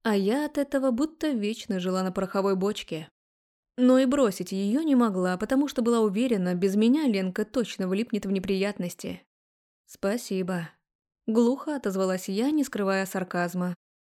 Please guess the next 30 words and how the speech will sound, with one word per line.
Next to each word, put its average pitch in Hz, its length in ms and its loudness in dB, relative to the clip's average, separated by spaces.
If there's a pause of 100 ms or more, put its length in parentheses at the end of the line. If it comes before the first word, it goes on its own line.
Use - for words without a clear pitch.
«Высади 254 400 0
меня 185 200 0
где-нибудь, 185 460 0
пожалуйста, 185 760 -4 (220)
и 247 120 4
разбивайся 233 600 0
кому-то 202 380 2
назло 208 320 2
без 196 200 0
меня». 190 480 -2 (560)
Девушка 311 500 0
тяжело 208 300 0
вздохнула, 196 680 -2
заметно 202 480 -2
успокаиваясь. 180 840 -2 (280)
Она 294 180 2
снизила 233 400 4
скорость 190 420 0
до 196 120 2
приемлемой, 240 640 2
и 247 180 -2
только 247 340 0
тогда 233 320 -2
я 175 140 0
поняла, 202 340 -2
как 220 220 -4
давно 196 320 0
не 254 120 4
дышала 202 380 -2
нормально, 190 720 2